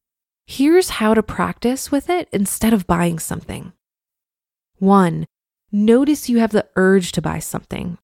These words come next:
or procrastinate, get control of everything, et cetera. Two, notice that underlying the urge is a feeling of uncertainty that you don't want. Three,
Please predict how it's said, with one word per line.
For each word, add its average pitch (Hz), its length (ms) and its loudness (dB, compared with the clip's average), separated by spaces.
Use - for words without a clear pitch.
or 185 100 2
procrastinate, 170 960 -4
get 165 160 -10
control 165 420 0
of 170 140 2
everything, 165 580 0
et - 120 -10
cetera. - 440 -8
Two, 180 380 0
notice 254 500 2
that 254 280 0
underlying 196 760 2
the 180 180 -2
urge 185 480 -2
is 196 120 -2
a 202 40 0
feeling 233 460 0
of 196 80 -2
uncertainty 175 840 -4
that 151 140 -2
you 165 80 0
don't 175 200 2
want. 151 280 -4
Three, 240 420 0